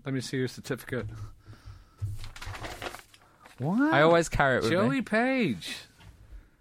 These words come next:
Speaker 1: Scuba diver. Like it.
Speaker 2: Yeah, it was great. I saw a shark while I was diving. And I,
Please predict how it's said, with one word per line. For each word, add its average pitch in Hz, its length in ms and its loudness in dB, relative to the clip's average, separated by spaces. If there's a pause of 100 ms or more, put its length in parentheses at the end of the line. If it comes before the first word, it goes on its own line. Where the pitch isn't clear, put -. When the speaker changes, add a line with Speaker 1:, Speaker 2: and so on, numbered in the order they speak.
(560)
Speaker 1:
Scuba 196 440 -2
diver. 135 460 0 (280)
Like 156 360 -2
it. 139 140 -4 (460)
Speaker 2:
Yeah, 123 280 0
it 120 60 -12
was 117 100 -10
great. 156 200 2
I 113 40 -4
saw 156 180 -2
a 131 40 -4
shark 127 380 -2 (680)
while 113 140 0
I 110 40 0
was 110 120 -2
diving. 107 420 -2 (400)
And 131 140 0
I, 127 200 2